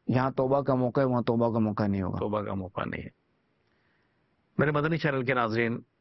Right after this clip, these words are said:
Speaker 2: वाकई खलीफा अमीर अहले सुन्नत ने जो आखिरी जुमला फरमाया, ये तो सारी बातें ही काम की हैं। यहाँ तौबा का मौका है, वहाँ यानी मरने के बाद <clears throat> फिर तौबा का मौका ख़त्म। तो गुनाह, अल्लाह ना करे, गुनाह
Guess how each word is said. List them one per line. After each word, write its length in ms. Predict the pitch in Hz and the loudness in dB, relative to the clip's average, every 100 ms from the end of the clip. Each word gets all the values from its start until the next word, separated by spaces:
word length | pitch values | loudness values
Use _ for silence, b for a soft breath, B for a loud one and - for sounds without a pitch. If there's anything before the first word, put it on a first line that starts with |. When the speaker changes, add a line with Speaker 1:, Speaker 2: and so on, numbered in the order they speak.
| - | -4
Speaker 2:
वाकई 380 | 123 113 123 120 | -2 0 -2 -2
खलीफा 420 | - 117 120 139 | -2 0 0 0
अमीर 200 | 120 120 | 0 2
अहले 120 | 117 | 0
सुन्नत 340 | 113 117 117 113 | 0 -2 -2 -2
ने 120 | 120 | -2
जो 100 | 110 | 0
आखिरी 260 | 107 - | -2 -2
जुमला 280 | 117 113 113 | -2 -2 -2
फरमाया, 420 | 104 104 101 101 - | -2 -2 -2 -4 -4
ये 80 | 113 | -4
तो 100 | 120 | -4
सारी 280 | - 123 131 | -2 -2 0
बातें 260 | 123 139 | 0 0
ही 120 | 139 | -2
काम 260 | 131 113 117 | -2 -2 -2
की 160 | - 120 | -2 -2
हैं। 240 | 110 139 _ _ _ _ _ - | -4 -8 _ _ _ _ _ -2
यहाँ 500 | 131 113 135 143 - - | 0 2 0 0 -4 -2
तौबा 300 | 120 120 123 | 2 2 2
का 200 | 123 120 | 0 0
मौका 360 | 113 107 110 | -2 -2 -2
है, 220 | 101 107 - _ _ _ _ _ 110 | -2 -2 -6 _ _ _ _ _ -4
वहाँ 580 | 117 101 127 131 110 - 120 | -2 0 2 0 -2 -6 -4
यानी 200 | 117 120 | -2 0
मरने 360 | 110 123 135 | -2 0 -2
के 80 | 127 | -2
बाद 240 | 110 110 110 | 0 -2 0
<clears throat> 100 | - | -2
फिर 300 | 233 156 135 | 0 0 0
तौबा 280 | 131 123 | 0 0
का 160 | 120 120 | 0 -2
मौका 340 | 113 107 127 | -2 -2 -2
ख़त्म। 380 | 117 131 107 107 - _ _ _ _ _ - | -2 -4 -4 -6 -10 _ _ _ _ _ -4
तो 60 | |
गुनाह, 300 | 113 123 135 | 0 0 2
अल्लाह 340 | - 127 139 143 | 0 0 0 0
ना 100 | 131 | 0
करे, 260 | 131 131 | -2 0
गुनाह 400 | 117 120 131 131 | 0 0 0 -2